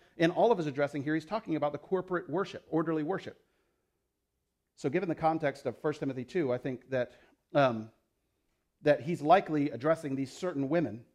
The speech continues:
who are, who are, who are seeking, uh, to assume authority in corporate worship and teach false doctrine. So we see Paul is saying, "I'm not permitting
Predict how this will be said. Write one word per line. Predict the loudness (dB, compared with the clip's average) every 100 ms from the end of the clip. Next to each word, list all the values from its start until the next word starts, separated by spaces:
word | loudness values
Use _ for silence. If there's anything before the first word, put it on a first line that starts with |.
| _ _ _ 4
who | 6
are, | 8 6 4 2
who | 0
are, |
who | 2 2 4
are | 4 2
seeking, | -6 0 2 0 -4 _ 4
uh, | 6 6
to | 4 0
assume | 0 0 0
authority | 0 -2 2 2 2 -2 -4
in | -4
corporate | 0 0 0
worship | 0 0 -2 -8 _ _ -4
and | -2 -2
teach | -4 -6
false | -4 -4 -2
doctrine. | -4 -4 -14 -16 _ _ _ _ _ _ -20 _ _ _ _
So | -2 0
we | 0
see | -2 -6 -6
Paul | -2 0 0
is |
saying, | -2 -2
"I'm | -2 2
not | 2 2 0
permitting | 0 2 2 0 -4